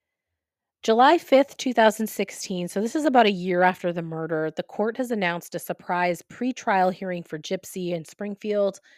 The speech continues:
Her lawyer shows her the new charges that have been written up for her to sign off on, and the judge asks her to stand and raise her right hand, and it's hard not to be struck by her diminutive frame right next to her lawyer. She looks tiny.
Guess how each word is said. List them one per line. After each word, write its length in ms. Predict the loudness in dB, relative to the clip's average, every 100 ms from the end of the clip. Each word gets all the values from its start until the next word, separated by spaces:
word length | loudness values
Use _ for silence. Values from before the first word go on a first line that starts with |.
| _ _ _ _ _
Her 180 | -4 2
lawyer 260 | 6 6 4
shows 480 | 2 2 2 0 -2
her 180 | -4 -4
the 100 | -4
new 160 | -6
charges 460 | -6 -4 -2 -2 -4
that 140 | -2
have 100 | -2
been 160 | -4 -8
written 240 | -10 -10
up 180 | -12 -12
for 120 | -16
her 140 | -10 -8
to 80 |
sign 300 | -8 -8 -8
off 320 | -4 -4 -4 -6
on, 340 | -4 -4 -6 -12 _ _ _ _
and 160 | -2 0
the 60 | 2
judge 300 | 4 4 2
asks 420 | 0 -2 -4 -6
her 100 | -6
to 80 | -6
stand 420 | -8 -6 -4 -6
and 160 | -6
raise 220 | -6 -6 -6
her 120 | -6
right 240 | -6 -6
hand, 360 | -8 -6 -6 -6 -6
and 80 |
it's 160 | -6 -8 -8
hard 240 | -2 -2 0
not 100 | -2
to 80 | -2
be 120 | -4
struck 420 | -4 2 2 2
by 300 | -2 -2 -4 -8 _ _ _ _
her 220 | -12 -6
diminutive 580 | -2 -2 0 0 -2 -4 -6
frame 380 | -4 -4 -4
right 160 | -6 -6
next 220 | -8 -12
to 60 | -10
her 160 | -8
lawyer. 340 | -4 -2 -4 -6
She 480 | -10 -4 -2 -2 -2
looks 320 | -4 -6 -6 -12
tiny. 560 | -10 -8 -8 -10 -14